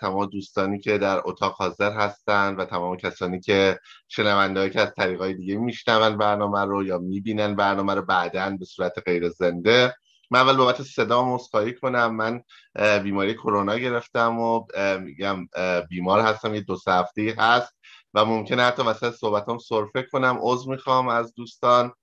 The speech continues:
اه، و امیدوارم که بتونم امروز در خدمتتون باشم. دیگه فرمودید و موضوع برنامه رو فرمودن و، اه، چنین جمع خوبی رو دیدم.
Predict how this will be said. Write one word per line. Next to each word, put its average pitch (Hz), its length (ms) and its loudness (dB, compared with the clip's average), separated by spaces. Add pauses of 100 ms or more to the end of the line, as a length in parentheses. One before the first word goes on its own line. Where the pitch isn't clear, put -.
(420)
اه، 117 500 6
و 113 40 4 (580)
امیدوارم 117 520 0
که 139 420 2 (320)
بتونم 131 260 0
امروز 120 260 0
در 135 120 2
خدمتتون 127 500 -4
باشم. 113 300 -4
دیگه 110 380 2 (100)
فرمودید 113 560 -2
و 110 80 -2
موضوع 101 460 -2
برنامه 101 420 0
رو 117 140 -2
فرمودن 101 520 0
و، 95 160 -6 (380)
اه، 107 520 4 (340)
چنین 113 260 0
جمع 120 300 2
خوبی 139 300 -6
رو 131 100 0
دیدم. 123 600 0